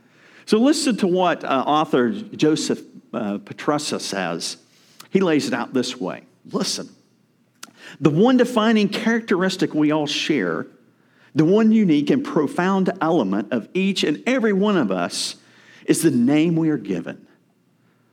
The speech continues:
From the reason to why we were given such a name to the historical lineage and significance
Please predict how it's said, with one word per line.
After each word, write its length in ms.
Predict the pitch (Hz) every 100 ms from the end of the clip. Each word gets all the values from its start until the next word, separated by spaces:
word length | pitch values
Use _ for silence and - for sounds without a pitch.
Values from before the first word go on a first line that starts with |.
| _ _ _ _
From 160 | 131
the 80 | 113
reason 500 | 98 113 135 143 143
to 120 | 139 113
why 340 | 101 120 147
we 140 | 147 110
were 140 | 101
given 340 | 98 131 185
such 360 | 170 160 156 -
a 80 | -
name 500 | 123 120 120 139 143
to 120 | -
the 120 | 107
historical 680 | 98 110 - 143 143 143 110
lineage 500 | 110 127 139 147 143
and 140 | 110
significance 840 | - 101 117 180 175 - - -